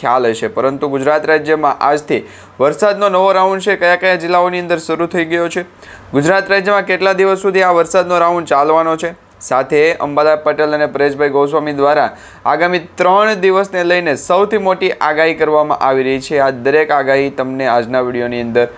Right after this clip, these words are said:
જણાવીશું. ગુજરાત રાજ્ય ઉપર કેટલા દિવસ સુધી હજી પણ વરસાદ છે એ જોવા મળવાનો છે, કારણ કે મિત્રો અત્યારે ચોમાસું વિદાય તરફ આગળ વધી ગયું છે અને ગુજરાત રાજ્યમાંથી લગભગ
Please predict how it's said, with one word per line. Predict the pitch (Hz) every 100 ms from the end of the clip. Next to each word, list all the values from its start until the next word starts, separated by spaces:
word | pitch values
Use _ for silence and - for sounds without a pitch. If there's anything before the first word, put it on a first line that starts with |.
| - -
જણાવીશું. | - 117 110 104 - - - - -
ગુજરાત | 123 143 160 156
રાજ્ય | 160 151
ઉપર | 160 156 151
કેટલા | 151 151 165
દિવસ | 160 160 160
સુધી | 165 160
હજી | 151 151
પણ | 160 160
વરસાદ | 147 143 - 160 156
છે | 147 170
એ | 156
જોવા | 143 151
મળવાનો | 156 151 156 160
છે, | 160 160
કારણ | 151 151 160
કે | 165
મિત્રો | 160 160 160
અત્યારે | 151 156 156
ચોમાસું | 151 151 151 160 165 135
વિદાય | 131 151 160
તરફ | 160 156 147
આગળ | 139 147
વધી | 143 135 151
ગયું | 151 156
છે | 151 160
અને | 156 135
ગુજરાત | 135 135 151 156
રાજ્યમાંથી | 151 143 151 147 147
લગભગ | 147 127 143 156 147